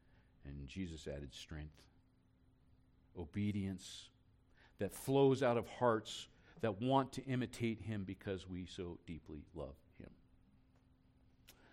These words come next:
That's the good work that he has begun in you, and he will bring it to completion on the day of Jesus Christ.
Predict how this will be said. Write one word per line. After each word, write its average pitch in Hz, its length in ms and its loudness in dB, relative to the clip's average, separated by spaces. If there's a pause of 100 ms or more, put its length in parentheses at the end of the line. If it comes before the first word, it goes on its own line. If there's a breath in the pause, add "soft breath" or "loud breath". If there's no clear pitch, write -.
(440 loud breath)
That's 123 320 4
the 160 100 -2
good 139 180 4
work 139 280 8
that 104 120 -2
he 113 80 2
has 110 100 2
begun 113 340 0
in 110 120 0
you, 113 220 2
and 110 100 -2
he 113 80 -2
will 110 140 -2
bring 113 200 -2
it 120 100 -4
to - 60 -18
completion 117 560 -8
on 87 80 -8
the 85 60 -8
day 90 180 -6
of 85 80 -8
Jesus 85 320 -10
Christ. - 640 -16